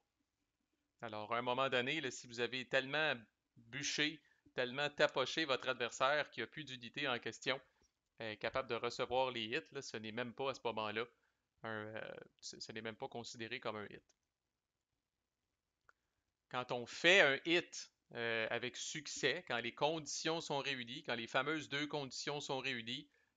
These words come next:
euh, j'ai ma forme sur le dé, il y a la forme de l'ennemi, euh,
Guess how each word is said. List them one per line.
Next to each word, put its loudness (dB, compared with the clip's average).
euh, -4
j'ai 0
ma 6
forme 4
sur -2
le 2
dé, -4
il -4
y 0
a 4
la 4
forme 2
de -2
l'ennemi, -4
euh, -2